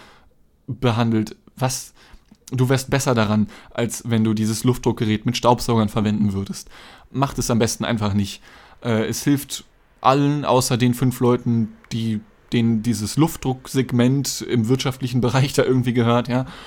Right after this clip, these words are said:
Und die können sich, glaub ich, auch noch andere Jobs suchen oder sowas in die Richtung. Also, wenn ihr das irgendwo seht, es sei denn, ihr seid natürlich im Notfall,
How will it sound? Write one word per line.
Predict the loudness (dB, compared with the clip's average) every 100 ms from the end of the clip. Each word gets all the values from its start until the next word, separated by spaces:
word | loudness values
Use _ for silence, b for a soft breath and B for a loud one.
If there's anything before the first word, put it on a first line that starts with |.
| B B
Und | 0 0
die | 0
können | 2 2
sich, | 2 0
glaub | -4 -4
ich, | -2
auch |
noch | -2 -2
andere | -2 2 4
Jobs | 2 0 0
suchen | 0 2
oder | 2 2
sowas | 0 -2
in | -4
die |
Richtung. | -4 -4 -4
Also, | -2 0
wenn | 0
ihr | 2
das | 0 -2
irgendwo | -2 -2 -2
seht, | -2 -2
es | -2
sei | 0
denn, | 2
ihr | 2
seid | 0 -2
natürlich | -4 -4 -2
im | -2
Notfall, | -2 -2 -4